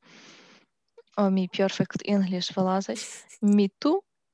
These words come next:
Чому це не було такого розголосу? Чому цього Харві Вайнстіна, чи як там його, почали дуже,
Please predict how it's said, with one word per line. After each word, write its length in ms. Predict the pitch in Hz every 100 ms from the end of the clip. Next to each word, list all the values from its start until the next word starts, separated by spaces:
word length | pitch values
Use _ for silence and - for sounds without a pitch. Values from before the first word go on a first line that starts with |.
| _ _ _ _ - 214
Чому 640 | - - 269 247 247 302 330
це 240 | - 247
не 100 | 254
було 220 | 240 220
такого 300 | 226 - 208
розголосу? 460 | 214 214 202 185 202
Чому 280 | - 220 247
цього 260 | 220 220
Харві 420 | 208 208 208 202 190 196
Вайнстіна, 960 | 196 202 202 - - 202 196 185 185 196
чи 160 | - -
як 220 | 196 202
там 160 | - 190
його, 300 | 180 180 180 -
почали 440 | 214 - 196 202
дуже, 720 | 190 202 190 190 180 175 -